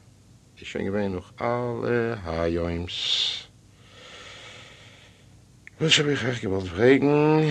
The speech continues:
יא. האט איר געזען, ווען ער געטרונקען האט?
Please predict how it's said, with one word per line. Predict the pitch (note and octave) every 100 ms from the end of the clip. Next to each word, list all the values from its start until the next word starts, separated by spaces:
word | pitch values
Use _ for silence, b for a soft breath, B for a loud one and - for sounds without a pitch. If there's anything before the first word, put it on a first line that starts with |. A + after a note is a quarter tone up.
| C3+ G2+
יא. | E2 C#2 B1 B B B B B B B B - - _ - _ _ - _ - -
האט | A2 C3
איר | C3+ B2 A#2+
געזען, | G2+ F2+ F#2 A2+ A#2
ווען | A2
ער | G2+
געטרונקען | E2 - A#2+ B2 C#3
האט? | D3+ C#3+